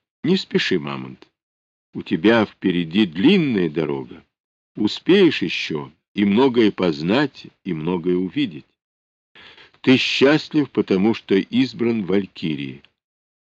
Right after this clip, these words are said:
хотя судьба твоя все равно в руках стратега. Почему ж ты доверяешь мне тайны,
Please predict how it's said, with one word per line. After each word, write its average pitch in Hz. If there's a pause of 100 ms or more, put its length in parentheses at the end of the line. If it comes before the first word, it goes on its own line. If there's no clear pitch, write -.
(160)
хотя 107
судьба 82
твоя 104 (500)
все -
равно 98
в 127
руках 104
стратега. 76 (1500)
Почему -
ж -
ты 139 (120)
доверяешь 107
мне 110
тайны, 69